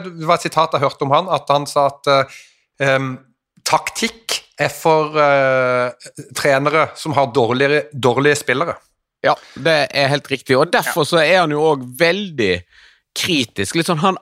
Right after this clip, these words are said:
Speaker 2: avfeier Julian Nagelsmann.
Speaker 1: Å ja. Han bare
Speaker 2: Ja, for, ja, for du må jo se på, jeg må ikke bare se på hva, ok, hva sto Felix Magath for når han vant double to år på rad i
Speaker 1: Mm.
Speaker 2: to tusen og fem seks, og, og hvordan fikk han Wolfsburg til å bli,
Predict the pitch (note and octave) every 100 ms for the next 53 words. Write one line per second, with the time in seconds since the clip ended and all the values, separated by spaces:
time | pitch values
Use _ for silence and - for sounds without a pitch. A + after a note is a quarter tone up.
0 | - F#3+ D3+ G#2 G2+ - F2+ F2 E2+ D3
1 | - _ - G#2+ A2 A2 A2+ A#2 F#2 E2
2 | F#2 G#2+ C#3 _ _ _ _ _ D#3 A3+
3 | G#3 - _ _ _ _ _ D#3+ D3 D#3+
4 | C3 A3+ A#2+ _ - G3+ G#3+ C4 C4 B3
5 | - B3 G#3 F#3 G#3+ F3 A3 A#3+ A3+ G#3+
6 | A3+ F#3+ F3 D#3+ D#3+ E3 D#3 G3 F#3 G#3
7 | F#3+ G#3+ F#3 E3 D3 D#3 D3+ A#2+ A2 A#2
8 | A2+ A2 A2 G#2+ G#2+ G2+ - - - A2+
9 | B2+ A2+ G2 - B2 B2 G#2+ G2+ B2 G#2
10 | G#2 G#2+ G#2+ F#2+ A#2 A2+ - G2 G#2 F#2+
11 | F#2 G2+ - - G2 F2+ - - - G2+
12 | D3 B2 A2 A#2 A#2 A#2 A#2 G#2+ - -
13 | F#2 F2 G#2 F#2+ F#2 F2+ F#2+ F2+ F2+ F2